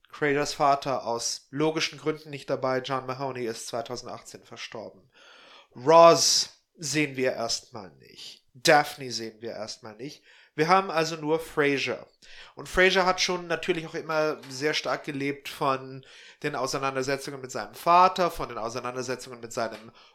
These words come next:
Bruder, der ihm sehr ähnlich war. Vor allem waren sie beide sehr self-absorbed. Also das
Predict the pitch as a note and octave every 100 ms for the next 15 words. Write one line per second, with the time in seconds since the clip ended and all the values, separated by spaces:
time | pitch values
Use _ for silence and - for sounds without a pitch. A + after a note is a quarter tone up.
0 | - D3+ E3 D3+ C#3 C3+ B2+ B2 A#2+ A#2+
1 | B2+ E3+ G3+ F#3+ D#3+ D#3 D3+ - A2 A#2+
2 | B2 A#2+ A#2+ A#2 A2+ A2+ A2+ A2 A2 G#2+
3 | - G2+ F#2 G2 - D3 D#3+ C3+ B2+ C3
4 | C#3+